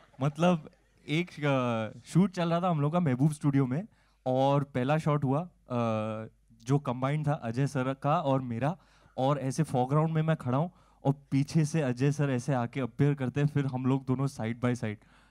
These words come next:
And I really had a moment there। अ, मेरे लिए बहुत बड़ी बात है कि मैं, अ, I'm sharing screen space with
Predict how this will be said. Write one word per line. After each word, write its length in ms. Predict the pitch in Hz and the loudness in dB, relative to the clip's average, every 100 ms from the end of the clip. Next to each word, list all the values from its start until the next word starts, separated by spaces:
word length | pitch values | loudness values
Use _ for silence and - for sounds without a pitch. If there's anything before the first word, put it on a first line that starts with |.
| _ 123 | _ -4
And 200 | 135 143 120 | -4 -4 -2
I 160 | 139 | 2
really 320 | 135 143 180 | 4 4 4
had 140 | 175 156 | 4 4
a 140 | 147 | 2
moment 260 | 123 143 147 | 0 0 2
there। 500 | 123 117 - _ - | 0 -2 -6 _ -6
अ, 160 | 123 120 | -4 -2
मेरे 240 | 123 131 | -2 0
लिए 100 | 147 | 0
बहुत 300 | 143 120 123 | 0 0 0
बड़ी 200 | 135 139 | -2 0
बात 220 | 127 123 | 0 0
है 100 | 135 143 - _ - | -4 -6 -14 _ -2
कि 460 | 123 131 127 123 120 | 0 2 2 0 -4
मैं, 440 | 113 117 131 135 127 | -2 0 2 0 -2
अ, 1000 | - _ _ _ - 62 55 - 98 127 | -6 _ _ _ -20 -20 -18 -12 -4 -2
I'm 120 | 143 | -2
sharing 460 | - 131 139 147 - | 0 0 0 -2 -4
screen 320 | 131 139 147 | -2 -2 0
space 280 | 143 143 123 | 0 2 2
with 220 | 127 | 0